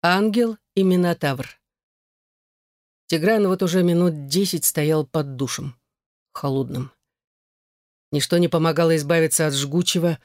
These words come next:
разъедающего изнутри желания. Оно поселилось в нем, пока целовал упрямую мерзавку. С тех пор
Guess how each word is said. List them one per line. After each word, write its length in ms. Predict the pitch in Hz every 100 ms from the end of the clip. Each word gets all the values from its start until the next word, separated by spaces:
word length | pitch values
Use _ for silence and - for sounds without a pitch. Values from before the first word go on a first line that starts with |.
| -
разъедающего 760 | 160 156 147 156 170 165 160 156
изнутри 400 | 139 156 - 156
желания. 640 | 143 143 147 135 131 131 _ _ _ _ _ -
Оно 160 | 160
поселилось 640 | 160 160 - 180 175 160 160
в 40 |
нем, 180 | 175 170
пока 320 | 160 - 160 - _ _ -
целовал 560 | - 170 170 165 151
упрямую 400 | 143 - 147 151
мерзавку. 600 | 147 147 135 143 - - _ _ _ _ _ _ _ -
С 80 | -
тех 240 | 196 -
пор 260 | 202 196